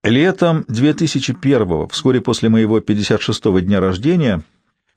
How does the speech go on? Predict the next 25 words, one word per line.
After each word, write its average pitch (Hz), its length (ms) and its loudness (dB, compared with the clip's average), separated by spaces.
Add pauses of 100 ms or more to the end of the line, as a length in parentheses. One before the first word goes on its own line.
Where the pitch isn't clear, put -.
(440)
Игнац 117 360 0
предложил 117 460 2
вместе 110 360 0
с - 80 -4
ним 156 220 2
съездить 127 560 -2
на 123 220 2
литературный 117 600 0
фестиваль 113 580 0
в - 80 -4
Любляне. 95 460 0 (1400)
Обычно 123 640 0
в - 80 -12
таких 117 300 -2
поездках 117 500 -2
его 101 220 2
сопровождала 107 640 0
жена 101 260 0
Ребекка, 104 500 -2 (400)
но 147 280 -4
совсем 123 360 -2
недавно 123 560 0
она 113 280 0
родила 104 320 0
девочек-близняшек, 101 960 0